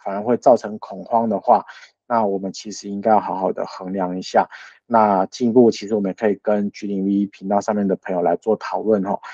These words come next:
大家确认一下这样的资讯该怎么样去做处理会比较好。啊，并不是所有资讯都开放就是好的，我们一定要去思考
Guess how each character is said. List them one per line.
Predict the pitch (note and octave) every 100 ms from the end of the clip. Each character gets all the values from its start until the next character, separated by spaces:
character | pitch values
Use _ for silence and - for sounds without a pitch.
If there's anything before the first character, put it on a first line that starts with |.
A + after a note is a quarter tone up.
| - -
大 | G#2
家 | G#2+
确 | - A2+
认 | G2+
一 |
下 | G#2+ G2
这 | G#2+
样 | A2+ G2
的 | F2
资 | - G2+
讯 | - G2+ F#2
该 | G2
怎 | F#2+ F#2
么 |
样 | F2+ F#2
去 | G2+
做 | F#2+ G#2
处 | - - -
理 | G#2+
会 | - -
比 | -
较 | -
好。 | - - - - _ _ _ -
啊， | F#3
并 | E3+ D#3+
不 | B2+
是 | C#3
所 | B2+ B2
有 | A2+
资 | G2+ A2+
讯 | A#2 G#2 F#2
都 | A2+ A2
开 | - G2 G2
放 | A2+ F2+ - - - _
就 | - G#2
是 | - G#2
好 | - F#2+ D#2 -
的， | - - -
我 |
们 | F#2+ G2 G#2
一 | -
定 | A#2 A#2
要 | G#2+ G2 _ _ _ _
去 | - - C3
思 | A#2 - A2+
考 | - -